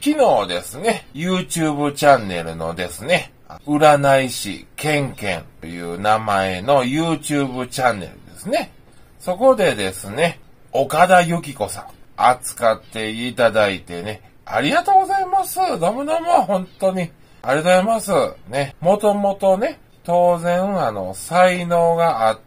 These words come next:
たんやと思います。けども、名門のね、高校を入学したりとですね、オーディション番組とかでね、掛け持ちしたりと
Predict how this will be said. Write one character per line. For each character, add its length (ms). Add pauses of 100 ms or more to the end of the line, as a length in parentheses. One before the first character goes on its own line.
た 140
ん 100
や 180
と 240
思 280
い 60
ま 200
す。 140 (460)
け 160
ど 200
も、 300 (420)
名 320
門 380
の 140
ね、 280 (260)
高 340
校 520
を 120 (280)
入 240
学 360
し 80
た 160
り 140
と 120 (300)
で 80
す 160
ね、 260 (420)
オ 280
ー 40
デ 100
ィ 40
シ 140
ョ 140
ン 60
番 360
組 300
と 140
か 200 (120)
で 60
ね、 220 (280)
掛 220
け 80
持 220
ち 200
し 100
た 180
り 100
と 160